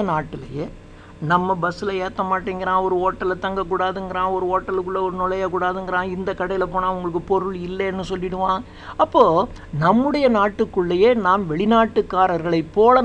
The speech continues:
நாம் வாழ்ந்து கொண்டிருக்கிறோம். எக்ஸைல் என்றால் நாடு கடத்தப்பட்ட அயலவர்களாக நாம் வாழ்ந்து கொண்டிருக்கிறோம். இந்த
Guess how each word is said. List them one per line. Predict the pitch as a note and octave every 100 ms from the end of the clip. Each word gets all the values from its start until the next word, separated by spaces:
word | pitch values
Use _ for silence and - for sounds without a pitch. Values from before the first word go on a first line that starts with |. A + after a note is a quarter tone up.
| G3+
நாம் | F3+ D#3
வாழ்ந்து | D#3+ E3 D3+
கொண்டிருக்கிறோம். | D3 D3 D3+ D#3+ D#3 E3
எக்ஸைல் | F#3 D#3+ C3+ G3 G3 E3 D#3+
என்றால் | D#3 F3+ F#3 E3
நாடு | F3 F#3+ F3
கடத்தப்பட்ட | E3+ D#3+ D#3 - D3+ - E3 D3 D3
அயலவர்களாக | F3 A3 G#3+ G3 F3+ D#3+ D#3 D3+ D3+ G#3
நாம் | D#3+ D3+ D3
வாழ்ந்து | E3 D#3+
கொண்டிருக்கிறோம். | D3+ C#3 C#3+ - C#3+ C3+ - - - - - F3 A3+
இந்த | B3+ B3